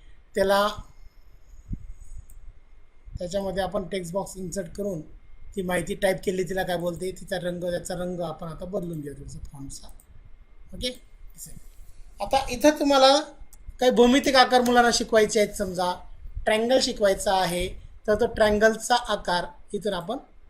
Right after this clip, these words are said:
शेप्स इथून आपण घेऊ शकतो. हे बघा, हा ट्रायंगल म्हणजे त्रिकोण. हा त्रिकोण तुम्ही लिहिला, या त्रिकोणाला,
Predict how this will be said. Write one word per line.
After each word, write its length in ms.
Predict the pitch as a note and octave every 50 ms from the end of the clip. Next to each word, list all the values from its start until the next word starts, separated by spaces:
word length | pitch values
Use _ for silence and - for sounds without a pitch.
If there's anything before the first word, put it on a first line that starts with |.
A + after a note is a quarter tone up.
| - - - - - - - -
शेप्स 380 | - - A3+ G#3+ - - - - - - - - - - - -
इथून 200 | G#3 E3 F#3+ F#3
आपण 220 | E3+ E3+ A3 A3
घेऊ 100 | F#3+ G3
शकतो. 260 | - D3 B2+ - - - D3+
हे 60 | D3+
बघा, 200 | D3 C3+ C3 - - - - - - - - - - - - - -
हा 40 | F#3+
ट्रायंगल 380 | - G3+ F#3 F3 D#3+ C#3+ C#3+
म्हणजे 320 | C3+ D3 E3 E3 E3+ F#3 F#3+
त्रिकोण. 680 | - - G#3 G3+ G3+ - - D#3 C#3 C#3+ E3+ F3 D#3 - - - - - - - - - - - - - - - -
हा 60 | G3+
त्रिकोण 480 | G3 - G#3+ A#3 A3+ A#3 C4 C4 B3 A#3+
तुम्ही 220 | C4 B3+ B3+ B3
लिहिला, 320 | A#3+ B3+ A#3+ A#3+ A#3 A#3+ A#3+ - - - - - - - - - - -
या 60 | G3+ G3
त्रिकोणाला, 600 | - G#3+ A3+ A3+ B3+ A#3+ A#3 A3+ A3+ A3+ A3+